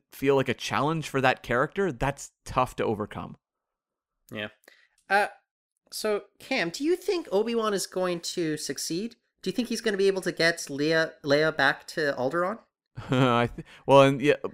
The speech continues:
Speaker 1: I mean, it's one of those
Speaker 2: Do you
Speaker 1: things
Speaker 2: think he'll
Speaker 1: where
Speaker 2: survive his next
Speaker 1: <laughs>
Speaker 2: confrontation with Darth Vader?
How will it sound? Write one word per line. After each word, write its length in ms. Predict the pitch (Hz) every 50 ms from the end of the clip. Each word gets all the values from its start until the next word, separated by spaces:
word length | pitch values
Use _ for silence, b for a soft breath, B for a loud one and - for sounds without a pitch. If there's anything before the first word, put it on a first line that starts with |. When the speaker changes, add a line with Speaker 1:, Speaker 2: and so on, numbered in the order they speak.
| -
Speaker 1:
I 80 | - 143
mean, 300 | 151 151 151 151 147 - - _ _ b b b b b b b b
it's 160 | - 143 -
one 120 | 175 226 247
of 60 | 247
those 180 | 240 214 185
Speaker 2:
Do 100 | - -
you 80 | 151 -
Speaker 1:
things 100 | 294 302
Speaker 2:
think 120 | 294 277
he'll 160 | - 233 294 254
Speaker 1:
where 120 | 220 214
Speaker 2:
survive 560 | - 240 214 175 170 165 160 170 190 202 190 -
his 220 | 185 165 - -
next 320 | 170 160 170 170 - -
Speaker 1:
<laughs> 80 | - 240
Speaker 2:
confrontation 800 | - 185 185 185 - 180 170 - - 170 165 170 - - 196 190 B B B B B - -
with 220 | - 185 - - - -
Darth 320 | - 190 185 180 - - -
Vader? 400 | - 156 160 - - - - -